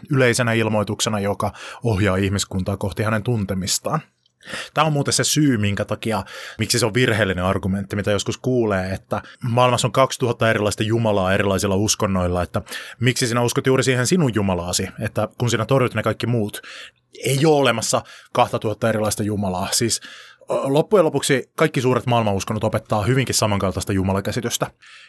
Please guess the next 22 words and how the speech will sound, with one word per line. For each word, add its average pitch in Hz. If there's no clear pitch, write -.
Eli 107
kyllä 120
on 120
oikeinkin 107
perusteltua 101
sanoa, 95
että 92
ihminen, 98
joka 151
uskoo 117
Jumalaan, 101
uskoo 98
siihen 101
yhteen 113
Jumalaan, 104
johon 98
muutkin 143
uskonnot 92
uskovat, 101
ainakin 107
useat 110
niistä. 98